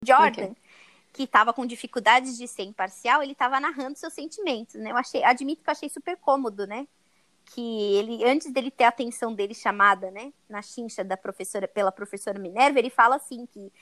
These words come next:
Speaker 1: bom, logo após esse passe que foi de honesti-, de desonestidade óbvia e repugnante, aí ela <laughs> dá a chinchada nele,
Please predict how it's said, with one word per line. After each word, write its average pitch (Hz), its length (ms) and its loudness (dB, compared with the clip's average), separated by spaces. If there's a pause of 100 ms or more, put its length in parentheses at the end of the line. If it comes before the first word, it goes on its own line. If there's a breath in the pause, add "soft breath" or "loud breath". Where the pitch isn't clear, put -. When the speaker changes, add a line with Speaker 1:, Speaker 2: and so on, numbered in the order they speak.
(240 soft breath)
Speaker 1:
bom, 262 280 4
logo 262 220 6
após 285 380 4
esse 247 220 -8
passe 214 500 2
que - 180 -20
foi 214 260 -8
de 208 160 -8
honesti-, 233 400 -8
de 214 200 -4
desonestidade 220 960 4 (100)
óbvia 196 580 4
e 294 100 -6
repugnante, 233 880 -6 (340 soft breath)
aí 185 140 4
ela 214 140 0
<laughs> - 0 -
dá 285 100 -4
a - 80 -6
chinchada 214 640 -4
nele, 285 360 -10